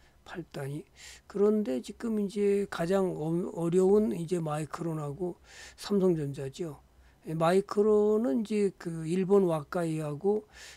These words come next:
그다음에, 어, 지금, 그죠? 이 한미 반도체의 그 수율을 높이기 위해서, 아직 수율이 낮으니까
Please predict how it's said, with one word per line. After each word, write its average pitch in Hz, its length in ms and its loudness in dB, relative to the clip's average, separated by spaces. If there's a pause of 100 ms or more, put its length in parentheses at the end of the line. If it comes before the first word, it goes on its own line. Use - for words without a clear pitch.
그다음에, 175 720 -2 (120)
어, 147 460 -10 (760)
지금, 151 360 -6 (840)
그죠? 190 260 -10 (440)
이 156 440 -8 (540)
한미 190 320 4
반도체의 185 1080 0 (680)
그 135 840 -6 (1200)
수율을 220 460 -2
높이기 156 400 -6
위해서, 160 300 -8
아직 160 200 -6
수율이 220 360 -2
낮으니까 147 640 -6